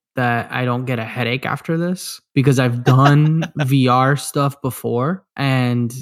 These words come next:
Speaker 1: you know, the, I mean, we're talking, you know, decades ago. That's, you know, the technology was not up to par.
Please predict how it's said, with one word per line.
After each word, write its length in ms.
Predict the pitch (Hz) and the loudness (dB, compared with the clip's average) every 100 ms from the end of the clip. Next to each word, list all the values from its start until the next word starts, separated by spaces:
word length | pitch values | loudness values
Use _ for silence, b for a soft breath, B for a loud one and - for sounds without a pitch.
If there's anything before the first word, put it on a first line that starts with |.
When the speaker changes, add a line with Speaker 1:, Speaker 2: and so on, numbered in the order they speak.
| - | -8
Speaker 1:
you 160 | 156 147 | -2 0
know, 160 | 117 | 0
the, 220 | 113 139 | -2 -2
I 80 | 110 | -2
mean, 220 | 123 120 | -2 -2
we're 80 | 120 | -2
talking, 640 | 131 123 120 120 117 107 147 | -2 -4 -4 -4 -4 -6 -6
you 120 | 127 | -6
know, 200 | 110 110 _ _ | -6 -14 _ _
decades 400 | 120 113 123 117 | -8 -6 -4 -2
ago. 480 | 123 127 127 143 147 | 0 0 0 0 -4
That's, 540 | 123 120 - - - - - | -4 -4 -4 -6 -10 -10 -2
you 100 | 127 | -2
know, 160 | 117 - | -2 -8
the 80 | 127 | -10
technology 600 | - 127 123 123 127 139 | -6 -2 2 2 2 2
was 160 | 127 127 | 2 0
not 260 | 123 120 | -2 -2
up 140 | 131 - | -6 -8
to 80 | |
par. 440 | 127 117 117 131 | -8 -4 -4 -4